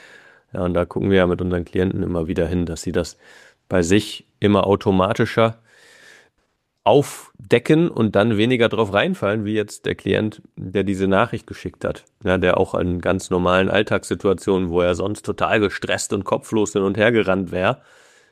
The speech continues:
ruhig werden kann und bei sich bleiben kann und dann sinnvoll handeln kann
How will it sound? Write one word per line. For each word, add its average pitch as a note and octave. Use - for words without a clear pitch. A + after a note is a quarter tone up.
ruhig C#3+
werden F2+
kann G#2+
und F#2
bei G2
sich G#2+
bleiben E2+
kann G2
und F2
dann F#2+
sinnvoll G#2
handeln F#2
kann G2